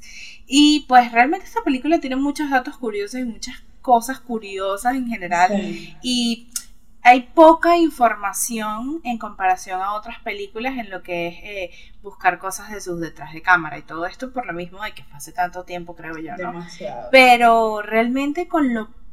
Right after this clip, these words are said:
Speaker 1: poco que hay, igualmente hay mucha, muchas teorías o muchos datos curiosos en general,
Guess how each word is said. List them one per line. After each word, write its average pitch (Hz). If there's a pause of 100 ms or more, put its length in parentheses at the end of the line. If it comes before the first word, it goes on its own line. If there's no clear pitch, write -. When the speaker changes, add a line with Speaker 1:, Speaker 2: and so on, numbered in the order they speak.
Speaker 1:
poco 277
que 262
hay, 294
igualmente 262
hay 311
mucha, 302 (380)
muchas 240
teorías 214
o 202
muchos 202
datos 247
curiosos 185
en 220
general, 170